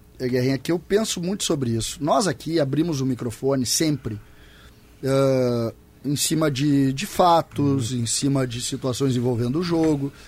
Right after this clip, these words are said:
Speaker 1: Dificilmente a gente nomina pessoalmente alguma ação e tal. A gente sempre relaciona os fatos às questões do jogo, às questões do esporte, às questões de Grêmio, de Internacional.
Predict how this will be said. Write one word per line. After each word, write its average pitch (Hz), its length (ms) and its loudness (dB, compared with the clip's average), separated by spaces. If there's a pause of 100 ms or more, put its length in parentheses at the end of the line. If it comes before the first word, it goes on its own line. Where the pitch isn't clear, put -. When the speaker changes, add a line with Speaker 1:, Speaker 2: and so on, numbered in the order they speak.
(140)
Speaker 1:
Dificilmente 208 520 -2
a 156 40 2
gente 151 320 -4
nomina 139 840 0 (460)
pessoalmente 151 960 2
alguma 123 340 -2
ação 139 800 -2
e 104 40 -8
tal. 147 340 -4
A - 40 -2
gente 190 200 -8
sempre - 340 -4
relaciona 185 960 0 (500)
os 131 220 -2
fatos 165 420 0
às 165 120 -2
questões 156 460 -4
do 185 120 -4
jogo, 170 500 2
às 110 120 -4
questões 117 500 -6
do 117 160 -6
esporte, 175 560 0
às - 80 -8
questões 131 380 -2
de 139 80 -6
Grêmio, 170 420 2
de 113 120 -6
Internacional. 127 840 -2